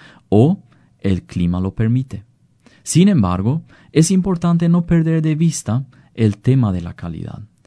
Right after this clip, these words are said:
especialmente para la comercialización, ya sea para la compra o la venta. Los parámetros de calidad deben jugar un rol cada vez más importante. Estoy hablando aquí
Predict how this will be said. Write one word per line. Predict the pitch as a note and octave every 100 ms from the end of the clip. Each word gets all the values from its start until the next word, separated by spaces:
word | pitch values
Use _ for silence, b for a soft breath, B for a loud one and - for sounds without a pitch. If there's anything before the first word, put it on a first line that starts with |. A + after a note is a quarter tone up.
| b b -
especialmente | G#2+ G#2 - B2 D#3+ A2+ A2 A#2+
para | B2 G2+
la | F2+ F2
comercialización, | D3 E3 E3 E3 D#3 D3 D3 - A#2+ A#2+ A#2+ B B
ya | G#2 G#2+
sea | - G2 F2
para | F2+ E2
la | F2
compra | - A#2 B2 C3 C3 - _ _
o | F#2
la | F#2 G2+
venta. | G#2+ A#2 F#2+ F2+ _ b b b
Los | G#2 G2+ -
parámetros | F#2 F#2+ C3+ D3+ D3+
de | D3+
calidad | D3+ D3+ D3 G#2 G2+ G#2 b b
deben | - A2 D3 D3+ D3
jugar | - A2+ G#2+ A2
un | - G#2
rol | F#2+ G2 G2+ - _
cada | - D#3 E3 C3
vez | G2 G2 -
más | E2+ F2+ F#2
importante. | F#2+ F2+ F#2 F2+ F2 - - _ _ b b b b b
Estoy | - - F#2
hablando | A#2 G#2+ A2 B2
aquí | - G#2+ A2+